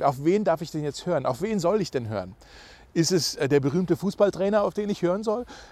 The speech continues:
Oder hier irgendein Promi oder eine wichtige Persönlichkeit, jemand aus dem Fernsehen oder ein Influencer auf Social Media? Ja?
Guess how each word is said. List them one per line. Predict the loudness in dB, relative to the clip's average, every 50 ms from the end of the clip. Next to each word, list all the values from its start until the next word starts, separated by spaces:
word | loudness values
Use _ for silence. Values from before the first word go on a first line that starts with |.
| -16
Oder | -6 2 4 4 6 6
hier | 4 2 2 4 4 6 6
irgendein | 6 2 0 0 -2 -4 -4 -4
Promi | -4 -2 0 0 2 2 2
oder | 2 2
eine | 2 4 4 2 2 0 -4 -4
wichtige | -4 -4 -4 -6 -8 -2
Persönlichkeit, | -2 -2 0 0 0 0 0 -2 2 0 0 2 2
jemand | 0 0 0 0
aus | 0 0 0
dem | -4 -8
Fernsehen | -4 -2 0 0 0 0 0 0 0
oder | 0 0 0 0 -2 -4 -12 -20 -18 -8 0
ein | 2 2 2 2
Influencer | 0 0 0 0 0 0 -2 0 4 6 6 4 4 2 2 2 4 4
auf | 2 0 0
Social | -2 -2 -2 -2 -2 -2
Media? | -2 -2 -2 -2 0 2 2 4 4
Ja? | 2 4 4 2